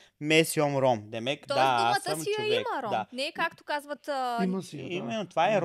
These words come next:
Speaker 1: ромска
Speaker 2: Външно
Speaker 1: дума,
Speaker 2: наложено.
Speaker 1: докато всички останали думи, нали,
Speaker 2: Мгм.
Speaker 1: джипси и цигани са думи, които са дадени. Все едно аз да,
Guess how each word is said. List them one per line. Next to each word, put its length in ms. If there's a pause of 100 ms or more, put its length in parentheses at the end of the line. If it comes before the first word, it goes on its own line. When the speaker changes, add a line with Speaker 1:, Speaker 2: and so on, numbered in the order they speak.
Speaker 1:
ромска 300
Speaker 2:
Външно 160
Speaker 1:
дума, 160
Speaker 2:
наложено. 140
Speaker 1:
докато 400 (280)
всички 360
останали 640
думи, 500
нали, 320
Speaker 2:
Мгм. 100
Speaker 1:
джипси 400
и 340
цигани 680
са 380
думи, 260
които 220
са 140
дадени. 460
Все 160
едно 180
аз 240
да, 240